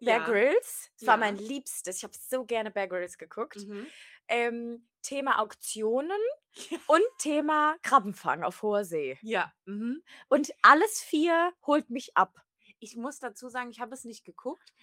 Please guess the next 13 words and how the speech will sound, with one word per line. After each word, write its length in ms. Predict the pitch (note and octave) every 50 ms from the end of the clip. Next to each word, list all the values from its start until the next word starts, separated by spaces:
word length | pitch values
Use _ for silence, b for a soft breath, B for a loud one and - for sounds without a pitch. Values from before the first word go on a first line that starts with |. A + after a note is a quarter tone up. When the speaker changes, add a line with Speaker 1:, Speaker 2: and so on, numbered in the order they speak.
| _ _
Speaker 2:
Was 160 | - G#3+ G#3+ -
für 60 | A3+
mich 240 | A3 C4+ C#4 - -
aber 160 | G#3 G#3 G3
auch 100 | G#3 -
immer 260 | G#3 - A3 B3 C4
noch 100 | B3 A#3+
mit 220 | G#3+ G#3+ G#3+ - -
dazugehört, 640 | A3+ A3 - - B3 G#3+ A3+ B3 A#3 A#3+ A#3 A#3 _
sind 460 | - - - G3+ G#3+ G3+ G3+ G3 - - _ _ _ _ _ _
Prepper. 480 | - - - G#3+ G#3 G#3 - C#4 D#4 F4+ A4 _ _ _ _ _ _ _ _ -
Speaker 1:
<laughs> 760 | - - - - - - - - - - - D5+ - - - -
Speaker 2:
Also 200 | A#3 - A3+